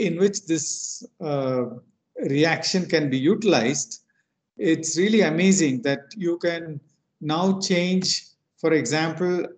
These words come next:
I just take, uh, say, propylene. This is propylene. I can convert it to, uh,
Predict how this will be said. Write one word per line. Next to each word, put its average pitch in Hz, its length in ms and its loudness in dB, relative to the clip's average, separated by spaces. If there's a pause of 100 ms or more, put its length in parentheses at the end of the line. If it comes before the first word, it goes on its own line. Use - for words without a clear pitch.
(180)
I 160 240 2
just 165 360 0
take, 156 460 0 (640)
uh, 143 220 -4 (1500)
say, 143 340 0
propylene. 202 760 4 (2000)
This 143 200 -6
is 151 160 -8
propylene. 196 720 2
I 170 160 0
can 175 220 -2
convert 185 480 0
it 190 240 -4
to, 185 400 2 (760)
uh, 165 420 -2